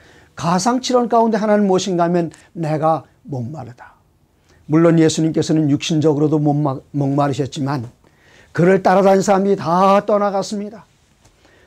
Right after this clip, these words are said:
예수님께서 먹이실 때에 주위에 있던 오천 명 다 떠나갔습니다. 칠천 명 다 떠나갔습니다. 아주 적은 무리들,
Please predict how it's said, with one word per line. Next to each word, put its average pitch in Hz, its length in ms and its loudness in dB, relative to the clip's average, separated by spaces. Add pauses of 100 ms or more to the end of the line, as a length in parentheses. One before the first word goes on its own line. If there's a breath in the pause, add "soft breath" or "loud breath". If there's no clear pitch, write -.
(140 soft breath)
예수님께서 202 540 2
먹이실 196 460 0
때에 196 420 -2 (720 soft breath)
주위에 202 300 2
있던 208 240 0
오천 190 380 2
명 196 180 0
다 190 340 2
떠나갔습니다. 208 720 -4 (120)
칠천 - 380 -6
명 208 180 -2
다 208 200 -4
떠나갔습니다. 214 760 -8 (420 loud breath)
아주 226 280 -2
적은 208 440 0
무리들, 220 480 0